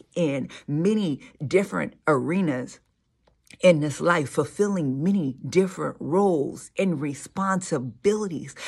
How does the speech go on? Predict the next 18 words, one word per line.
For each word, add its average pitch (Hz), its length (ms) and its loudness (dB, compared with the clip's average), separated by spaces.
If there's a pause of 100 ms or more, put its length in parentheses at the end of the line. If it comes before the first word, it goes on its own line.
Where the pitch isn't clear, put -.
(160)
Think 247 260 0
about 208 340 -2
the 180 100 6
magnitude 185 1400 -2 (200)
of 151 240 -2
what 196 240 -4
the 156 120 2
great 165 540 -2
I - 200 0
Am 175 480 4 (280)
wants 170 500 -2 (320)
to 156 160 -4
do 143 480 -4 (320)
with 143 380 0 (380)
you 139 540 -4 (240)
in 135 260 -2
this 135 380 -6 (140)
life. 156 560 0